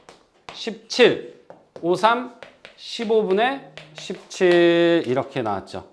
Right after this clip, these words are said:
그래서 에프 오가 십오분의 십칠인 거야. 그러니까 이렇게 삼 차식 만들어서 찾는 문제가요. 그러니까 요 기본 형태를 바탕으로 굉장히 여러 개로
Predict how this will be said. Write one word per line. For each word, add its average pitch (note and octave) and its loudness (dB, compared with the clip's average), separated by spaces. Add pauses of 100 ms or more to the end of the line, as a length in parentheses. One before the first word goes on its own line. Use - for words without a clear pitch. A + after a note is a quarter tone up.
(120)
그래서 E3+ -2 (440)
에프 C#3 -4
오가 D#3+ 0 (640)
십오분의 F3 -6
십칠인 D#3+ -10
거야. G#2 -14 (720)
그러니까 G3 4
이렇게 A#3 0
삼 C#4+ -4
차식 C#4 0
만들어서 G#3 0
찾는 B3+ -4
문제가요. G3+ 0 (520)
그러니까 E3 -2
요 A#3+ 4
기본 A#3 -2
형태를 C4+ -2
바탕으로 G#3+ 0
굉장히 A#3+ -2
여러 E3+ 0
개로 F3 -2